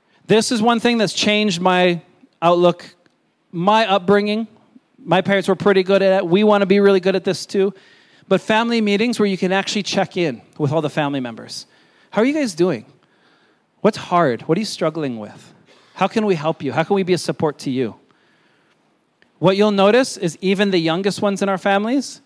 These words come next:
will share stuff that you didn't know that they were going on. It's a free space to support one another. Sabbath is, um, put it this way,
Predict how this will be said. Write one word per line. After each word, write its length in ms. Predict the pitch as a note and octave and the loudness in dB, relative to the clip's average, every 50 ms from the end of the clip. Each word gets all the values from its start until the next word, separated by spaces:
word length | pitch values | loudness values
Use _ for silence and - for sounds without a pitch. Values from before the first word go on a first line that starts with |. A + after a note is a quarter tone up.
| _ _ _ _ _ _ _ _ _ | _ _ _ _ _ _ _ _ _
will 120 | F3+ F3 | 0 0
share 240 | E3+ - G3+ F#3+ G3 | 2 2 2 0 0
stuff 240 | F#3+ - A#3 G#3+ - | 2 0 0 0 0
that 80 | F#3+ | -2
you 80 | D#3+ E3 | 0 0
didn't 160 | E3+ E3 D3+ | 0 0 0
know 180 | D#3 D#3 D#3 D3+ | 0 0 2 2
that 140 | D3 D3+ | 0 0
they 60 | D3+ C#3 | -2 -4
were 80 | C3+ | -4
going 260 | B2 C#3+ C3 B2 A#2 | -2 -2 -4 -4 -4
on. 160 | A2 G#2 G2+ - _ _ _ _ _ _ _ _ _ _ _ _ _ _ _ _ _ _ _ _ _ _ _ _ _ | -8 -10 -12 -14 _ _ _ _ _ _ _ _ _ _ _ _ _ _ _ _ _ _ _ _ _ _ _ _ _
It's 160 | - E3+ - | -8 -2 0
a 80 | - F3 | 0 -2
free 340 | - - - - A#3+ B3 A#3 | -2 -4 -4 -2 -2 0 -2
space 640 | - - - A3 G3+ C#3+ A2 - - - - - - - - _ | -2 -2 -2 -2 -2 -2 -4 -10 -16 -16 -18 -20 -20 -20 -20 _
to 140 | - - E3+ | -6 -6 -4
support 400 | - F3+ D#3+ - E3 F#3 G#3 G#3 | -4 -6 -4 0 0 0 2 2
one 160 | G3 G3 G#3 | 2 2 2
another. 340 | G#3 G#3 G#3 G3+ A3 B3+ B3+ - _ _ _ _ _ _ _ _ _ _ _ _ - | 2 2 2 2 0 -2 -4 -6 _ _ _ _ _ _ _ _ _ _ _ _ -12
Sabbath 800 | - - - G#3+ G#3+ G#3+ A3+ A#3 B3+ C4 B3 - - - - - - _ _ | -6 -2 0 2 2 2 4 4 2 2 0 -4 -14 -20 -20 -20 -20 _ _
is, 440 | - F#3 F#3 F#3 F3 E3 D#3+ - - E3+ - - - | 2 4 4 4 4 2 -2 -6 -12 -12 -12 -4 0
um, 480 | F3+ E3 E3 D#3 D3+ D3 C#3+ C#3 C3 - _ _ _ | 2 4 4 4 2 0 -2 -6 -10 -18 _ _ _
put 140 | - G#3 G#3 | 0 0 0
it 80 | G#3 F3 | 2 0
this 220 | F#3+ G3+ - - | -2 -2 -2 0
way, 200 | G#3 G3+ A3 A3+ | 0 0 0 -2